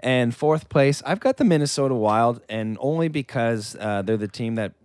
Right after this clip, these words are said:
probably made the least amount of changes. Um, they got the same back end, uh,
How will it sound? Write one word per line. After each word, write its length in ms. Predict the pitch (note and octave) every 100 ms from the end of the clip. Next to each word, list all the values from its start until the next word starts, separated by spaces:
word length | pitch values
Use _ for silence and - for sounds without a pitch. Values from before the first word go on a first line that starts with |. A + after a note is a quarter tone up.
| -
probably 440 | B2 A#2 A#2 A#2
made 220 | A2 G#2+
the 60 | G#2
least 320 | G2+ G2+ G2+ G#2
amount 320 | F#2+ F#2+ G2
of 200 | F#2 -
changes. 680 | - G2 F#2+ F#2 G2 F#2+ - -
Um, 420 | E2 E2 D#2 E2+ _
they 100 | G2
got 180 | G2 G#2
the 60 | F#2+
same 340 | - G2 F#2+
back 340 | F2+ F#2+ F#2+ F#2
end, 400 | F2+ F2+ F2+ - _ _ _ _ _ -
uh, 640 | F#2 F2 F2 F2+ F2+ F2